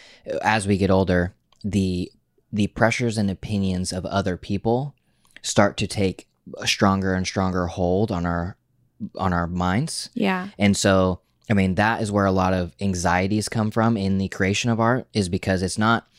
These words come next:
Speaker 1: thinking about the wonder. It's not thinking about, like, "Whoa, this is so fun to create this." It's like,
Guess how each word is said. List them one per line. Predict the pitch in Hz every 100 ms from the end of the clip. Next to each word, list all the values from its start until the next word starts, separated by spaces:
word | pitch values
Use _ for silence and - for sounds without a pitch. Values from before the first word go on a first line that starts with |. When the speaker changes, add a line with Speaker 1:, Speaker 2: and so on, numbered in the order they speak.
| _ -
Speaker 1:
thinking | - 135 131
about | 104 95 92 90 - - _ _
the | 101
wonder. | 90 101 120 85 85 -
It's | 101
not | 117 107
thinking | 120 113 113
about, | 98 95 92
like, | 85 90 - - -
"Whoa, | 151 160 139
this | 139 143
is | 127
so | - 135
fun | 120 - 131 123
to | 113
create | 120 127 131
this." | 107 98
It's | 110 -
like, | 107 98